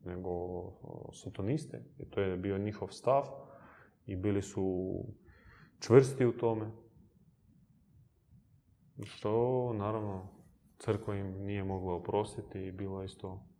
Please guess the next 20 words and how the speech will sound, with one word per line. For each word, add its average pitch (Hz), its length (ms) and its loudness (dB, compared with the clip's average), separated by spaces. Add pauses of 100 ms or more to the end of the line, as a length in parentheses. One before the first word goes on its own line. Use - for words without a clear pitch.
(680)
razlog, 107 480 6 (120)
to 117 60 4
je 110 60 6
bio 110 200 10
razlog 117 360 8
zašto 101 720 0
su 104 160 -6
počeli 113 380 0
proganjat, 104 440 2 (180)
e, 104 40 -8 (1200)
djeda 104 260 4
Ivana, 139 360 4 (1400)
zato - 180 -6
što - 160 -6
je 139 60 2
bio 151 180 4
baš 135 280 0
pripadnik 131 600 4
i 104 360 4
govornik, 120 600 6